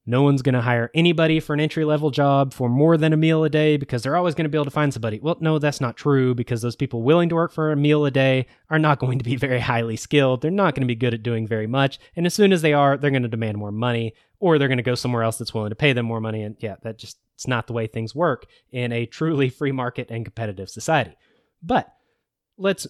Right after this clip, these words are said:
move on to another aspect of no regulations. There are more business opportunities. You are not having to get the state's permission to start a business.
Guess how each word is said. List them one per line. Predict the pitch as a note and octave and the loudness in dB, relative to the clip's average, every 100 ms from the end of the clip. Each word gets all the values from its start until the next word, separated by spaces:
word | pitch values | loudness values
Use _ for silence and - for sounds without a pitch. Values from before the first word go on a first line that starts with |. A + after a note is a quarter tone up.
| - | -2
move | F3+ E3 | 0 2
on | D#3+ | 0
to | E3+ | 0
another | D#3+ D3 D#3 D#3+ | 0 2 2 0
aspect | C3+ C3+ - C3+ - | 0 -2 -2 -4 -2
of | B2 | -4
no | B2 A#2 | -4 -4
regulations. | A2+ A#2 B2+ F3 B3 A2+ G2 - _ - | -4 -4 -2 0 0 -4 -10 -18 _ -6
There | F#3 D4+ | 0 2
are | |
more | F#3 D#3+ | 4 2
business | F3 A#3+ D#4 C#4+ | 2 0 0 0
opportunities. | C#3+ - - B2 G2 F2+ - - _ _ | 0 -2 -4 -6 -6 -12 -18 -20 _ _
You | C3 E3+ G3 F#3+ | -4 0 0 0
are | D#3+ | 0
not | E3+ D3+ G3+ - | 0 0 0 0
having | E3 E3+ E3 | 0 0 -2
to | D#3 | -2
get | D3 | -4
the | - | -4
state's | - B2 C3 | -4 -4 -4
permission | - E3+ B3 D3+ C3+ | -4 0 0 0 -2
to | C#3 | -4
start | - G#2+ | -8 -8
a | |
business. | A#2 C4 C4 G2+ - | 0 0 0 -4 -10